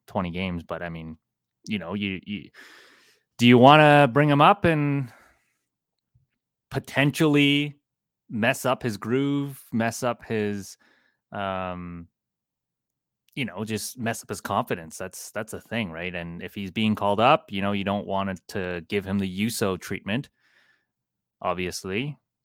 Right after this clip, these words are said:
who I guess now has been sent down again to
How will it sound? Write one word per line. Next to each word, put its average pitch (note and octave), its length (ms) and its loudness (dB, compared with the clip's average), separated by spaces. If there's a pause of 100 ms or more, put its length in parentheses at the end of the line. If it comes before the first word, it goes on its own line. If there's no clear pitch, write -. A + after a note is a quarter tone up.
(300)
who F2+ 420 -10
I F#2 100 -6
guess F#2 240 -6
now F#2 240 -2
has F2+ 120 -8
been F2+ 140 -6
sent F2+ 280 -8
down F2+ 280 -2
again F2+ 400 -4
to F2+ 260 -6